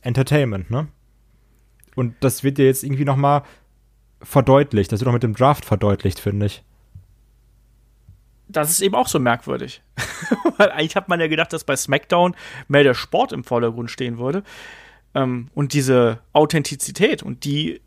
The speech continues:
Speaker 2: ist jetzt hier bei dem aktuellen Roster natürlich eher so begrenzt gegeben, ne? Klar, du hast so jemanden wie einen Shinsuke Nakamura, von mir aus auch einen Chad Gable, ich kann mich an den Namen Shorty Gable nicht gewöhnen, das ist auch der letzte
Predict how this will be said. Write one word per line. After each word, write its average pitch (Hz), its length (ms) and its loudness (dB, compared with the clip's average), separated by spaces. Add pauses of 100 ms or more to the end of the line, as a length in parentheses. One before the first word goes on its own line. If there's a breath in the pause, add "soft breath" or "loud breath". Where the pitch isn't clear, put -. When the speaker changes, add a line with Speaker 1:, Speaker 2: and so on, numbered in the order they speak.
(420)
Speaker 2:
ist 175 120 -4
jetzt - 160 0
hier - 360 2
bei 147 140 0
dem 143 100 -2
aktuellen 135 400 -2
Roster 190 240 0
natürlich 165 240 -8
eher 156 120 2
so 143 100 -4
begrenzt 143 480 0
gegeben, 120 400 -4
ne? 127 120 -6
Klar, 156 280 4
du 143 80 0
hast 139 120 -2
so 151 60 -2
jemanden 139 280 0
wie 139 60 -2
einen 135 80 -4
Shinsuke 156 280 -8
Nakamura, 165 680 2
von 143 160 -4
mir 143 80 2
aus 143 120 0
auch 135 220 0
einen 131 260 -6 (1080 loud breath)
Chad - 260 0
Gable, 180 360 6
ich - 220 -8
kann 139 140 2
mich 135 100 -6
an 131 120 -2
den 131 140 -4
Namen 120 200 2
Shorty 135 380 0
Gable 120 400 0
nicht 120 200 -4
gewöhnen, 117 340 -4
das 113 120 -6
ist 117 140 -10
auch - 120 -14
der 120 120 -4
letzte 120 540 -6